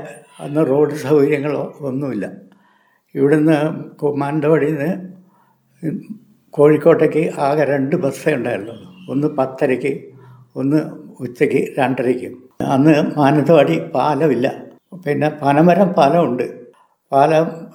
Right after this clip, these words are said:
ഇതിൻ്റെ അവിടെ വന്ന് ചങ്ങാടക്കടവിൽ വന്ന് ബസ് നിർത്തിയിട്ട് ചങ്ങാടത്ത് കയറിയിട്ട് ബസ് ഇക്കരെ വന്നിറങ്ങിയിട്ട് തോണിക്ക് ആൾക്കാരെയൊക്കെ ഇക്കരയ്ക്ക് കൊണ്ടുവന്നിട്ട് ആൾക്കാരെയൊക്കെ പിന്നെ ബസ് കയറ്റിയിട്ടാണ്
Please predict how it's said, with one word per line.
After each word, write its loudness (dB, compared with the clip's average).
ഇതിൻ്റെ -2
അവിടെ 0
വന്ന് 2
ചങ്ങാടക്കടവിൽ 0
വന്ന് 0
ബസ് -10
നിർത്തിയിട്ട് -4
ചങ്ങാടത്ത് 0
കയറിയിട്ട് 0
ബസ് -2
ഇക്കരെ -4
വന്നിറങ്ങിയിട്ട് -4
തോണിക്ക് 4
ആൾക്കാരെയൊക്കെ -4
ഇക്കരയ്ക്ക് 0
കൊണ്ടുവന്നിട്ട് -4
ആൾക്കാരെയൊക്കെ -2
പിന്നെ -4
ബസ് -4
കയറ്റിയിട്ടാണ് -6